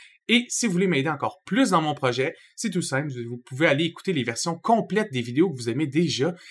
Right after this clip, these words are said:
et cela sur le Patreon de Questions de Perspective, il suffit d'avoir un rang V I P ou supérieur. Si vous prenez le grade gamer, vous allez même pouvoir me décrire un N P C que vous aimeriez voir apparaître dans ma campagne.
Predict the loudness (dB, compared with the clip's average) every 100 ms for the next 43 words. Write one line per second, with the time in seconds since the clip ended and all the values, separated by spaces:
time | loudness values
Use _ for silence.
0 | -8 -4 -2 -2 -2 -4 -2 -2 0 -2
1 | 0 -4 -6 -8 -4 -4 -4 -8 -6 -8
2 | -6 -8 -8 -8 -6 -6 -6 -2 0 0
3 | -2 -4 -4 -4 -4 -4 -2 -2 -8 -14
4 | -10 -10 -8 -10 -12 -14 -14 -16 _ _
5 | _ -12 -4 0 0 2 2 4 2 0
6 | -2 0 0 -2 -2 0 0 0 -2 -2
7 | -4 -4 -2 -2 -4 -2 -2 -2 -2 -4
8 | 0 0 -2 -4 -4 -2 -2 -2 -4 -6
9 | -10 -12 -10 -4 -4 -4 -4 -2 0 2
10 | 2 0 0 0 -2 -8 -8 -12 -10 -6
11 | -6 -6 -8